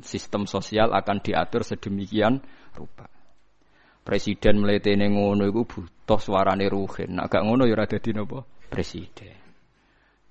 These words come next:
Di nak wayahe caleg-calekan ngeten iki, wong-wong pejabat butuh Kiai Zuhud, jare dongane mandi. Mbok Kiai Zuhud wae bangun musala butuh proposal. Iku wis pangeran. Dadi mulane ora kena mbok welehno, ya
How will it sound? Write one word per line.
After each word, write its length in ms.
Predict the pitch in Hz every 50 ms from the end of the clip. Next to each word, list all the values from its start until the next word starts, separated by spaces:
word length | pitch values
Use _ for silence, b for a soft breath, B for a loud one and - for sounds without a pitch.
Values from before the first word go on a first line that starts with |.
| - -
Di 160 | - - -
nak 160 | 87 80 82
wayahe 320 | 95 95 92 92 98 92
caleg-calekan 800 | - 104 92 92 92 - - - 92 92 90 92 - 95 92 92
ngeten 320 | 95 95 87 92 90 90 90
iki, 320 | 90 87 90 101 104 107
wong-wong 720 | 107 101 98 98 95 98 92 - 95 95 92 92 95 92 -
pejabat 720 | 104 - - - 98 85 - - - - 107 104 - -
butuh 320 | - 92 82 - - 85
Kiai 320 | - - 101 98 85 92 95
Zuhud, 400 | - - 92 - 87 101 95 -
jare 240 | - 104 101 104 104
dongane 400 | - - 95 95 90 90 90 87
mandi. 400 | 82 82 80 78 82 85 - 90 - - _ _ _ _ _ - - - - b b b b b b
Mbok 180 | - - 98 107 -
Kiai 160 | 120 107 107
Zuhud 320 | 104 104 143 143 135 151 139 123
wae 240 | 117 113 110 110 107
bangun 320 | 101 107 104 104 104 104
musala 480 | 104 104 104 98 - 131 135 139 127 110
butuh 320 | 104 - 123 120 127 120
proposal. 800 | 120 - - 107 98 - 98 92 92 92 - - 95 92 95 95
Iku 160 | 95 104 127 123
wis 80 | -
pangeran. 560 | - - 104 104 104 104 113 104 98 98 101
Dadi 320 | - 107 98 - 110 101 104
mulane 560 | 101 98 98 107 107 107 104 113 113 110 101 - B B B B B B B
ora 240 | B - - 107 -
kena 240 | - 226 220 220 -
mbok 160 | 117 117 107
welehno, 480 | 107 107 113 110 101 98 117 110 113
ya 160 | 120 135 143